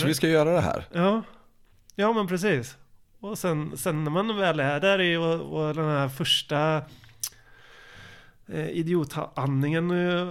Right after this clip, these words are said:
Speaker 1: är över, och då, då kan man börja njuta lite i alla fall.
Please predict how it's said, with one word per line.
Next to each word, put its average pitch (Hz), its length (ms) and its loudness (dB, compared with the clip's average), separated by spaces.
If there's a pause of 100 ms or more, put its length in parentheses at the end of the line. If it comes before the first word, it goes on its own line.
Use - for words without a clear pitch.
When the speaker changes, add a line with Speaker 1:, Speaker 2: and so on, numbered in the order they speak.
(160)
Speaker 1:
är 165 240 -2
över, 143 500 2
och 147 280 -2
då, 139 180 -8 (500)
då 170 380 -4
kan 190 120 -8
man 196 120 -6
börja 190 160 -4
njuta 180 360 -2
lite 208 260 -6
i 131 40 -2
alla 127 120 -4
fall. 117 220 -6